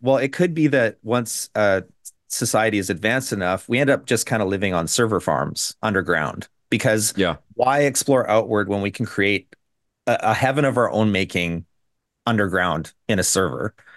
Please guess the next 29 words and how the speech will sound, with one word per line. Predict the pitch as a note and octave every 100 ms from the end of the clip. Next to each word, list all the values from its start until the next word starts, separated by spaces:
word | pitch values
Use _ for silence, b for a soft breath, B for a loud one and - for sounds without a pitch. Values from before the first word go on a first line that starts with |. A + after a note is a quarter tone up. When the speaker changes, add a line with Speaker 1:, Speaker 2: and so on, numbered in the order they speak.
| b b _ _ A#2+
Speaker 2:
I | C3
was | D3+ B2+
just | - E3+ -
thinking | E3+ D#3+ C#3
about | A#2 G#2+ -
the |
damn | F2 G#2+ G2 F#2+
Fermi | F2+ - G#2+ G2+
paradox | G2 C3 A#2 G2+ F#2+ F2+ -
today. | A2 F#2+ F2 E2+ G2 - -
I | A#2+
was | F#2+ G#2+
just | - E3 -
thinking | E3 D3 B2+
about | G2 F#2+ F2+
it, | F#2 -
and | A2+
I | A2+
think | A#2 D3 C#3
that | C3+ A2+ G#2+
we | A#2 C3+
are | B2+ A#2 A2 -
tiptoeing | - E3 - D3 A#2+ G#2+
around | G#2 A#2 A#2 A2+ A2
exactly | F#2 F2+ A2 A2 A2+ G2 - - F2 - -
why | F#2+ A2+ A#2 A2+ G2+ - _ _
that | G2 G#2+ G#2+ - -
paradox, | C#3+ B2+ A#2 A2
we | C3 C3+